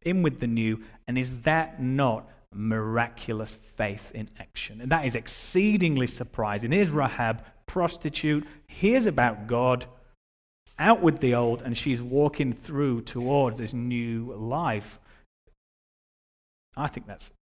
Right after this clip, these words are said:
is that not miraculous faith? Something that's so surprising, so wonderful, that she has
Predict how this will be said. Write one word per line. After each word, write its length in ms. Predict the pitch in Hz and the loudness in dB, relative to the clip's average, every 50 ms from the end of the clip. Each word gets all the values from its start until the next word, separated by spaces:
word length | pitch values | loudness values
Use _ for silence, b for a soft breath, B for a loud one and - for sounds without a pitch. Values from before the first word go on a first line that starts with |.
| _ | _
is 140 | - 127 143 | -6 -4 0
that 200 | 160 202 - - | 0 0 0 0
not 280 | 147 160 196 202 - 170 | 0 2 2 2 0 0
miraculous 760 | 165 170 160 151 147 147 156 - - - 175 156 139 127 - | 0 2 2 2 2 2 0 0 0 -2 0 0 0 0 -4
faith? 220 | - - 160 170 | -2 -2 -2 0
Something 160 | - 220 208 | 0 2 0
that's 140 | 180 151 - | 0 0 -2
so 480 | - - - - - - 214 208 208 208 | -4 -6 -6 -6 -8 -6 -4 -2 -2 -2
surprising, 800 | 202 - 208 165 - - - 156 165 180 190 175 196 202 196 196 B B B B B | -2 -2 -6 -6 -6 -4 -4 -2 -2 -2 -2 0 2 0 0 0 B B B B B
so 220 | - - 196 190 | -4 0 4 6
wonderful, 840 | 185 170 160 151 160 170 190 202 196 202 185 - - 190 196 190 B B B B | 6 6 6 4 4 2 2 2 2 2 2 2 2 2 2 2 B B B B
that 80 | 143 | -6
she 140 | - - 180 | 0 2 2
has 100 | 147 - | 2 2